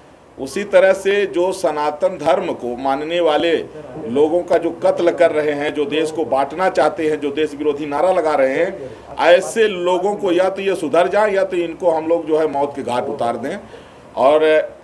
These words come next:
ये सरकार के लिए भी है कि सरकार इसमें विचार कर ले, जो भी करना हो। हम हिंदुओं ने तो विचार कर लिया है कि अब हम भाईचारा एक तरफा नहीं निभाएंगे।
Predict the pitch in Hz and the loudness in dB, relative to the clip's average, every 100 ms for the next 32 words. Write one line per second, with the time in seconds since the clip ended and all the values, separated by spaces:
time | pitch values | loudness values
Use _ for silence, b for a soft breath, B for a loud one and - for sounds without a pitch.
0 | - - 135 165 190 196 190 - - - | -20 -12 -4 -2 0 -2 -4 -10 -20 -18
1 | - - 139 135 147 175 180 180 175 185 | -8 -2 -2 0 2 2 0 -4 -2 -2
2 | 185 185 185 185 - - - - - - | -2 0 0 -2 -10 -20 -20 -20 -20 -14
3 | 131 - 143 170 165 175 165 156 170 165 | -4 0 0 2 4 2 0 -4 -4 -4
4 | 139 165 170 165 - 135 101 - - 156 | 0 4 4 4 2 2 -6 -14 0 4
5 | 175 170 143 113 101 92 85 - - - | 4 4 0 -2 -10 -12 -16 -20 -20 -20
6 | - - 165 202 208 214 220 220 214 214 | -20 -4 -2 -2 -4 0 0 2 2 0
7 | 190 196 196 196 180 143 120 104 101 - | 0 0 0 2 2 2 -2 -6 -10 -12
8 | - - - - 147 170 190 175 160 185 | -18 -20 -20 -2 0 2 0 2 2 2
9 | 190 180 180 180 180 170 - 180 165 139 | 0 2 2 0 0 -2 -2 -4 -4 -6
10 | 98 101 95 87 | -8 -10 -12 -16